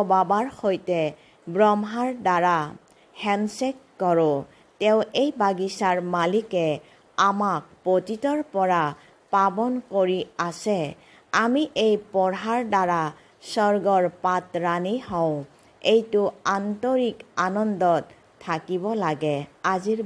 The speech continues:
বৰদান, অব্যভিচাৰী আৰু নিৰ্বিঘ্ন স্থিতিৰ দ্বাৰা প্ৰথম জন্মৰ প্ৰাৰব্ধ প্ৰাপ্ত কৰোঁতা সমীপ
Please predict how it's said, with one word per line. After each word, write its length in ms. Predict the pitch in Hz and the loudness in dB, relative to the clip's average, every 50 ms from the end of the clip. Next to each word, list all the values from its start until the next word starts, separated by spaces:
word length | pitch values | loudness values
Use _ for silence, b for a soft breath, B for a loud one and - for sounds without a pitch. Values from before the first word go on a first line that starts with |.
| 170 165 | 0 2
বৰদান, 440 | 170 160 151 139 143 151 151 147 151 156 160 - _ b b b b b b b b b b b _ - | 2 2 2 2 0 -4 -4 -4 -6 -8 -12 -14 _ b b b b b b b b b b b _ 4
অব্যভিচাৰী 1000 | 240 269 294 320 285 202 226 220 214 208 233 247 254 240 - 254 214 208 208 208 202 208 - - 185 185 | 4 4 4 2 0 2 4 4 4 2 -2 -4 -4 -4 -4 -2 -2 0 0 0 -2 -4 -4 -4 -2 0
আৰু 200 | 185 208 202 180 151 147 b b b b b b - 180 190 208 | 0 0 0 0 -2 -2 b b b b b b -10 -4 0 2
নিৰ্বিঘ্ন 680 | 220 226 226 220 214 185 196 254 262 254 - 226 220 214 202 185 160 151 170 - | 4 4 4 4 2 0 -2 -2 -2 -4 -4 -4 -4 -2 -2 -2 -2 -4 -6 -12
স্থিতিৰ 480 | - - - 208 185 190 185 202 202 208 190 170 | -16 -8 -6 -6 -4 -2 -2 -2 0 -2 0 0
দ্বাৰা 300 | 180 170 165 165 165 160 151 151 b b b b b b b b _ - | 0 0 2 2 0 0 -2 -4 b b b b b b b b _ 2
প্ৰথম 500 | 226 226 226 220 226 - - 285 294 302 311 277 202 190 | 2 2 2 2 -2 -8 -8 -4 -2 0 0 0 0 0
জন্মৰ 440 | 214 202 202 208 208 208 202 196 185 170 185 - - - | 0 0 0 0 0 2 2 2 2 0 -2 -8 -6 0
প্ৰাৰব্ধ 560 | 202 190 190 190 196 208 220 208 - - 175 165 147 147 151 b b b b b b b _ | 2 2 2 2 2 0 0 -2 -4 -8 -12 -10 -10 -10 -12 b b b b b b b _
প্ৰাপ্ত 460 | 208 208 220 262 262 - - _ - 220 208 196 185 - - | 0 2 2 0 -2 -6 -12 _ -2 -2 0 0 -2 -4 -2
কৰোঁতা 480 | 185 185 180 196 220 214 - 185 170 160 147 147 - b b b b b - | 0 2 2 2 0 -2 -2 -4 -2 -2 -2 -4 -6 b b b b b -20
সমীপ 520 | - - - 262 247 254 254 285 311 311 | -20 -4 2 2 4 4 4 2 -2 -2